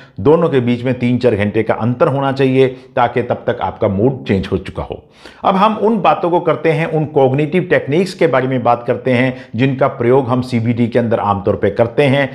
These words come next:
ये बहुत सारी हैं, सबका वर्णन करना यहाँ पॉसिबल नहीं है, लेकिन मैं कुछ विशेष टेक्निक्स का आपके सामने सैंपल पेश कर रहा हूं, उदाहरण पेश कर रहा हूं,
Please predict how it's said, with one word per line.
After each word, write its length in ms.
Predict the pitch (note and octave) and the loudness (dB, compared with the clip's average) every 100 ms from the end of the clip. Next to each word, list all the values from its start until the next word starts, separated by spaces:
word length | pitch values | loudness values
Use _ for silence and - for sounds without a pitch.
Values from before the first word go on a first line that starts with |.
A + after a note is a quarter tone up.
| - - | -12 -2
ये 180 | C3 D#3+ | 2 4
बहुत 400 | E3 C3+ F3+ F3+ | 2 2 0 2
सारी 280 | D#3 D#3+ D#3 | 2 2 0
हैं, 220 | D#3+ D#3+ | 0 -2
सबका 520 | - D#3+ D#3+ - G#3+ | -2 -2 -4 -2 0
वर्णन 380 | F#3 E3 E3 E3+ | 2 2 0 0
करना 280 | E3 D#3+ D#3 | 0 2 2
यहाँ 220 | D3+ D3 | 2 0
पॉसिबल 520 | C#3+ C3+ C#3 C#3+ C#3+ | 2 0 0 2 2
नहीं 240 | C3+ C#3+ C#3+ | 2 0 2
है, 260 | D3 D3 - - | 2 0 -8 0
लेकिन 280 | B2+ D3 E3+ | 2 4 2
मैं 200 | D#3+ D3+ | 2 2
कुछ 240 | E3 E3+ | 0 0
विशेष 680 | G#2 A2 - F3 F#3 D3+ - - _ _ _ | -2 -2 2 4 4 2 -4 -16 _ _ _
टेक्निक्स 480 | C#3+ C3 D3 D#3 - | 0 0 -2 -4 -2
का 100 | D3 | -2
आपके 400 | A2+ A#2 - B2+ | 2 0 2 -2
सामने 680 | - B2 B2+ C3 C3 B2+ A#2+ _ | 2 0 2 2 2 2 -2 _
सैंपल 440 | - C3+ D#3 F3+ | 0 0 2 0
पेश 260 | E3+ D#3 D3 | 2 0 2
कर 180 | D3+ C3 | 0 2
रहा 140 | C#3+ | 2
हूं, 160 | C#3+ C3+ | 2 0
उदाहरण 400 | A2+ G2+ C3 D#3+ | -4 -2 -2 0
पेश 240 | D3 C3 | -2 0
कर 180 | C#3+ A#2+ | 0 2
रहा 140 | |
हूं, 80 | B2 | 2